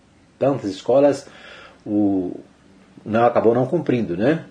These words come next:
De acordo com o levantamento aqui, ele cumpriu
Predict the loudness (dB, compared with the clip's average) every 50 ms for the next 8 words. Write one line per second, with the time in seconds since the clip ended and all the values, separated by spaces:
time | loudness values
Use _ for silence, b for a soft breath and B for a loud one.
0 | -12 -4 -2 -2 0 2 2 2 2 0 -2 0 0 0 0 0 -2 -4 -2 -2
1 | -2 -2 0 0 0 0 0 0 -2 -4 -2 2 2 2 4 2 -2 -6 -4 -4
2 | -4 -2 2 4 4 4 4 2